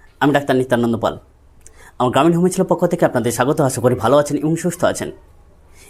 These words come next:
এবং আগামী দিনে যাতে আপনারা ভালো থাকেন, সুস্থ থাকেন, সে আশা করে আমার এই চ্যানেলের মাধ্যমে বিভিন্ন প্রকার রোগ ও তার হোমিও ওষুধ সম্বন্ধে ভিডিও আপলোড করে থাকি। আপনারা নিশ্চয়ই ভিডিওগুলোকে মনোযোগ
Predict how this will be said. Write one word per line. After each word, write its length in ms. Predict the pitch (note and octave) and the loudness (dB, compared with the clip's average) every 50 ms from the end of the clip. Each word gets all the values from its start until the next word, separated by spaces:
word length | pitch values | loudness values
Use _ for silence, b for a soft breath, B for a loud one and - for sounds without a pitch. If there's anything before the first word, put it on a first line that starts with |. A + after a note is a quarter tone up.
| b - - | b -4 0
এবং 100 | D3 E3+ - - C#3+ | 0 0 2 0 0
আগামী 180 | D3+ F3+ G3+ G#3 G3+ | 0 0 0 0 -2
দিনে 140 | F#3+ G#3+ G#3+ | -2 0 0
যাতে 120 | G#3 G3+ G#3+ | 2 2 0
আপনারা 180 | G3 - G3 C3+ A#2+ | 0 0 -4 -2 0
ভালো 120 | C#3 E3 E3+ F3 | 0 0 0 -2
থাকেন, 180 | E3+ - F3+ F3 - | -2 0 0 0 0
সুস্থ 160 | D#3+ D3+ - E3 D3+ | -2 -4 -6 -4 -6
থাকেন, 180 | D#3+ D#3+ F3 E3 E3 | -2 0 0 0 2
সে 60 | - D3+ D3+ | 2 0 0
আশা 140 | - E3+ D#3 - | 0 -2 -2 -2
করে 140 | A#2+ G2 F#2 F2+ - - - - - - - _ - - - - - _ - | -2 -4 -4 -8 -10 -16 -20 -20 -20 -20 -20 _ -20 -20 -20 -20 -20 _ -2
আমার 180 | C3+ D#3+ F3+ F#3 F#3 | 0 2 2 2 2
এই 60 | F3+ F#3 | 2 2
চ্যানেলের 220 | E3+ D3 C#3+ C#3+ C3+ | 2 2 2 2 2
মাধ্যমে 280 | A#2+ - B2 G#2+ G2 E2+ - - - - - - - - - - B B B B B B B F#2+ A#2+ | 0 -2 -4 -6 -6 -8 -12 -14 -20 -20 -20 -20 -20 -20 -20 -20 B B B B B B B -4 -2
বিভিন্ন 220 | E3 F#3 G#3+ G#3 F3+ | 0 2 2 2 0
প্রকার 180 | G#3 G3+ G3+ F3+ C#3+ | 0 0 2 2 4
রোগ 140 | E3 F#3 F3+ F3+ | 4 2 4 2
ও 60 | F#3 F3 | 2 2
তার 160 | D#3 C#3 A#2 B2 | 2 0 0 2
হোমিও 200 | C3+ C#3+ E3 E3+ | 2 2 4 2
ওষুধ 160 | E3+ - - - | 2 -2 -6 -4
সম্বন্ধে 300 | F3 D#3+ D3+ B2 G2 F#2 - - - - - _ - - - - - - | -2 -2 0 0 0 -2 -2 -6 -12 -20 -20 _ -20 -20 -20 -20 -12 -8
ভিডিও 180 | D#3 D3+ F3+ D#3+ D3 | -4 0 0 0 0
আপলোড 180 | - B2+ A2 - A#2 | 0 -4 -6 -4 -6
করে 100 | G#2+ - A2 | -6 -4 -6
থাকি। 180 | F#2+ F2+ G2 - - - - _ _ - - - _ _ _ - - - b b b b b b _ - | -6 -6 -6 -8 -10 -14 -20 _ _ -20 -20 -20 _ _ _ -20 -20 -20 b b b b b b _ -4
আপনারা 240 | E3 - A3 A3 G#3 G#3+ | -4 -2 -2 -4 -2 -4
নিশ্চয়ই 240 | G3+ F3+ - A#3 G3+ D#3 | -4 -2 0 0 0 2
ভিডিওগুলোকে 360 | D3+ F3 E3+ F#3 F#3+ F#3+ F#3+ F3+ D3 | 2 2 4 4 4 4 4 2 4
মনোযোগ 220 | C#3+ D#3 D3+ F3+ | 2 2 2 0